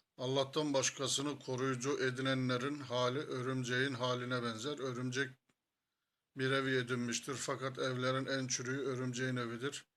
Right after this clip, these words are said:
Keşke bunu bilselerdi." Yani burada Allah-u Teala ne diyor? Yani bana sığınmayanların, Allah'a sığınmayanların, e, geçici dünya olsun, e, sığınakları, şeytana uymaları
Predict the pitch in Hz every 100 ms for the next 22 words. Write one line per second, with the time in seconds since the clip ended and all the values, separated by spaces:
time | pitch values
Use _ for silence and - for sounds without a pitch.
0 | _ _ _ _ _ - 147 131 - 131
1 | 127 131 147 135 127 123 135 123 113 107
2 | 107 131 127 113 127 131 135 131 135 131
3 | 131 127 131 127 127 151 - _ _ _
4 | - _ _ _ 123 120 120 127 120 127
5 | 139 139 - 135 139 135 120 113 113 113
6 | 123 151 - 120 117 120 120 143 127 123
7 | 113 113 113 143 147 _ _ _ _ -
8 | _ _ _ - 117 117 131 127 127 135
9 | 131 131 131 127 113 - 139 147 131 120
10 | 113 113 - - 127 123 127 120 123 120
11 | - 131 120 135 123 120 120 117 120 143